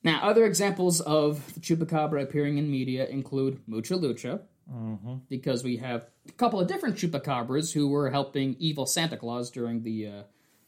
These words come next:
Speaker 1: during the Christmas episode.
Speaker 2: I remember there was a Scooby-Doo straight-to-video movie.
Speaker 1: Oh, yeah, the Monster of Mexico.
Speaker 2: Yep.
Speaker 1: But this one, it was portrayed as a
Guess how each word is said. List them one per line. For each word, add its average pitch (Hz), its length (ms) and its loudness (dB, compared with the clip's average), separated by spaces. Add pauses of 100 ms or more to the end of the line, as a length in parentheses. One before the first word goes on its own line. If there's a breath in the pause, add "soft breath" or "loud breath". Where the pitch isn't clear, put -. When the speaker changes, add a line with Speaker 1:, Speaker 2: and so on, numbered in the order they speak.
(500 soft breath)
Speaker 1:
during 120 180 -2
the 104 80 -8
Christmas 135 360 0
episode. 117 560 -4 (680)
Speaker 2:
I 123 80 0
remember 117 520 0
there 110 280 0
was 107 920 0
a 110 160 0
Scooby-Doo 123 920 -2 (760)
straight-to-video 117 880 0
movie. 104 440 0
Speaker 1:
Oh, 160 260 4
yeah, 156 440 4
the 151 80 2
Monster 165 480 2
of 139 80 -2
Mexico. 139 960 0
Speaker 2:
Yep. 104 240 0
Speaker 1:
But 139 160 -2
this 185 260 -2
one, 175 220 2
it 160 100 2
was 151 140 -2
portrayed 147 480 0
as 135 100 0
a 113 140 -4